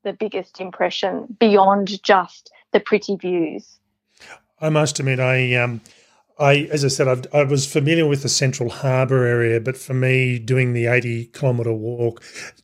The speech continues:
Speaker 2: going into areas that I'd never seen before, and I think most Sydney-siders wouldn't probably go into. They tend to, like most people, I think you tend to stay in your local area. Or, you know, you go from home to work or home to sport or home to school.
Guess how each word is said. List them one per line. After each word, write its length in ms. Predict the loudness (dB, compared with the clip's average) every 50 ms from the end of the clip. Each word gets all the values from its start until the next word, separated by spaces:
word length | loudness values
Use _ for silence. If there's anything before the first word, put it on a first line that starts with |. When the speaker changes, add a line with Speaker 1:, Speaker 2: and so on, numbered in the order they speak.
| _
Speaker 2:
going 320 | 0 2 4 4 4 4 4
into 240 | 2 2 2 0 0
areas 680 | 0 2 4 4 4 6 4 4 2 2 0 -2 -2
that 140 | -2 -2 0
I'd 200 | 0 0 0 0
never 200 | -2 0 0 0
seen 360 | 0 0 0 0 0 0 -2
before, 360 | -2 -4 -2 -2 0 0 0
and 80 | 0 0
I 40 | 0
think 200 | -2 -2 -4 -4
most 360 | -2 0 0 2 0 0 -2
Sydney-siders 920 | -2 -4 -2 -2 -2 0 0 0 -2 -2 -2 -2 -2 -2 -2 -2 -2 -4 -6 -10 -20 -20 -20 -16
wouldn't 320 | -10 -8 -6 -4 -4 -4 -2
probably 300 | 0 0 0 2 2 2
go 200 | 2 2 4 4
into. 360 | 4 4 2 4 4 2 4
They 160 | 4 2 2
tend 180 | 2 2 0 2
to, 180 | 2 0 -2 -4 -8 -20 -16 _ 0
like 200 | 2 2 2 2
most 260 | 2 2 2 2 2
people, 280 | 0 -2 -2 -2 -4 -2
I 80 | -2
think 180 | -2 -2 -4 -4
you 80 | -4 -2
tend 200 | 0 0 0 0
to 60 | 0
stay 380 | -2 0 0 0 0 0 0
in 80 | -2 -2
your 120 | -2 0
local 340 | 2 2 2 0 -2 -2 0
area. 480 | 0 2 2 2 4 4 4 4 2 2
Or, 60 | 0 0 -4 -10 -20 -20 -12 -6
you 80 | -4
know, 20 | -4
you 140 | -2 0 0
go 140 | 2 2
from 160 | 0 0 -2 -2
home 280 | 0 0 0 0 0 0
to 100 | 0 0
work 380 | 2 2 2 2 0 0 -2
or 80 | -2 -2
home 200 | 0 -2 -2 -2
to 80 | -4 -6
sport 440 | -6 -2 0 0 2 2 2 0 0
or 60 | -2
home 220 | -2 -2 -4 -4 -4
to 60 | -6
school. 540 | -8 -6 -4 -2 0 0 0 -2 -2 -6